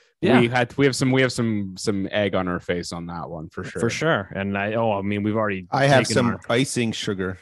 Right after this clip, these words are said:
Speaker 3: you know, the, the, the ribbon thing.
Speaker 1: <laughs> We, yeah, I
Speaker 3: So
Speaker 1: think we do,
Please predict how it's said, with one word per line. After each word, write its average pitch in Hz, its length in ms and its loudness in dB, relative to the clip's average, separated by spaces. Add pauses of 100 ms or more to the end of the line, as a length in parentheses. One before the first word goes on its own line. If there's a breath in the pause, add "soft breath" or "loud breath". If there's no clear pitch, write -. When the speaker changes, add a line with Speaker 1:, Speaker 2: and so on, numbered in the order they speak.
Speaker 3:
you - 60 -12
know, 101 160 -4
the, 95 220 -6
the, - 100 6
the - 220 4
ribbon 190 300 -2
thing. 240 680 -2
Speaker 1:
<laughs> - 60 -20 (1300 loud breath)
We, 147 160 4
yeah, 107 260 2
I 107 120 2
Speaker 3:
So - 100 6
Speaker 1:
think - 140 6
we 123 80 2
do, 123 160 -6